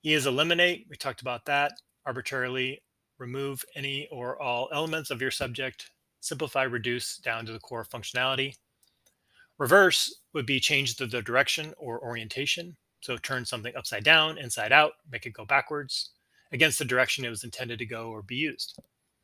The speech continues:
And rearrange, modify the order of operations.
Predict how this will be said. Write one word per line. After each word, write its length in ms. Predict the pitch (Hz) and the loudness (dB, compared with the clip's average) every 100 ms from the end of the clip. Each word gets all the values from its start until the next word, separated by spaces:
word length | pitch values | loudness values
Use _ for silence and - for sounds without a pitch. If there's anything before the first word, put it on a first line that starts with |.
| _ _ _ _ _ _ - | _ _ _ _ _ _ -6
And 100 | 131 | 2
rearrange, 580 | 147 143 131 113 - - - - | 6 8 6 4 -2 -10 -14 0
modify 560 | 127 131 120 131 127 | 2 2 2 2 4
the 260 | 123 113 123 | 0 -4 -10
order 400 | - 143 127 127 - | -2 -2 0 -4 -6
of 220 | 127 123 | -10 -6
operations. 800 | 123 107 135 160 - - - | -4 -2 0 0 -2 -10 -12